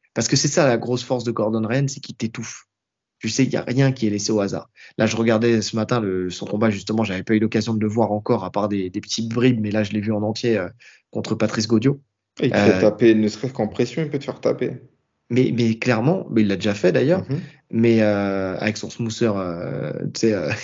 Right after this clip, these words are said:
Speaker 1: <laughs> où il vient, il vient étouffer l'adversaire. Mais c'est surtout que, tu sais, moi, à chaque fois que je regarde ces combats,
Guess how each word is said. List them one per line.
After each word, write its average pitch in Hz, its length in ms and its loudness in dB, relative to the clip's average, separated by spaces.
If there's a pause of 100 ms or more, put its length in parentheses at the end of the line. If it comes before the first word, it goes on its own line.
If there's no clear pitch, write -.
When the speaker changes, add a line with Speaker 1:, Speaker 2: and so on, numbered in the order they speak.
Speaker 1:
<laughs> 139 520 4
où 123 80 0
il 113 100 0
vient, 117 200 2
il 110 140 2
vient 117 120 4
étouffer 113 300 -2
l'adversaire. 123 460 2 (500)
Mais 120 100 2
c'est 123 140 0
surtout - 380 -2
que, 113 260 0 (1160)
tu 147 100 0
sais, 165 120 6
moi, 143 160 4
à 135 140 2
chaque 160 180 0
fois 185 100 4
que 170 40 2
je 143 60 -2
regarde 135 200 0
ces - 140 -2
combats, 135 380 -4